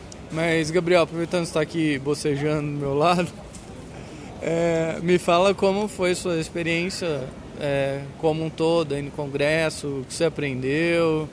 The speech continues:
você aprendeu como que eram as praias ou como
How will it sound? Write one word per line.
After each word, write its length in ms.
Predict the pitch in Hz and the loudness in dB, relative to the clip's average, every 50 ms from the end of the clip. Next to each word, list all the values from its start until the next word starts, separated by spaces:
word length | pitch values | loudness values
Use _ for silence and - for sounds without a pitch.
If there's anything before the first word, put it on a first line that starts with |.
| - - - - - - - - - - - | -12 -16 -16 -16 -16 -16 -16 -16 -16 -14 -6
você 120 | - 156 | -4 -4
aprendeu 400 | 151 151 151 156 156 156 156 151 | -4 -2 -4 -2 0 2 2 2
como 240 | 143 - 165 160 160 | 2 0 -2 -2 -2
que 100 | - 160 | 2 4
eram 240 | 156 151 147 147 143 | 4 4 4 2 0
as 140 | 143 139 - | 0 -2 -4
praias 800 | - - 135 135 139 143 156 160 165 160 156 151 147 143 139 135 | -8 -6 -4 -2 -2 0 0 0 2 2 2 2 0 0 -2 -2
ou 100 | 147 143 | -4 -4
como 440 | 143 147 156 151 151 147 143 139 139 | -4 -4 -4 -4 -4 -4 -6 -6 -8